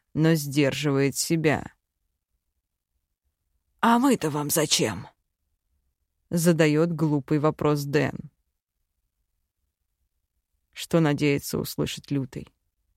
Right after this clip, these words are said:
На мой взгляд, ответ ясен.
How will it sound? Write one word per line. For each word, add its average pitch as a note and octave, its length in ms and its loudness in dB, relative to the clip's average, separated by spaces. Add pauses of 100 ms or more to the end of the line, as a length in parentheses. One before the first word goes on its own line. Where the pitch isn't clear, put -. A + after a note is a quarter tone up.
(840)
На - 140 -2
мой A#3 240 4
взгляд, D#3 460 0
ответ F3+ 380 -2
ясен. - 580 -2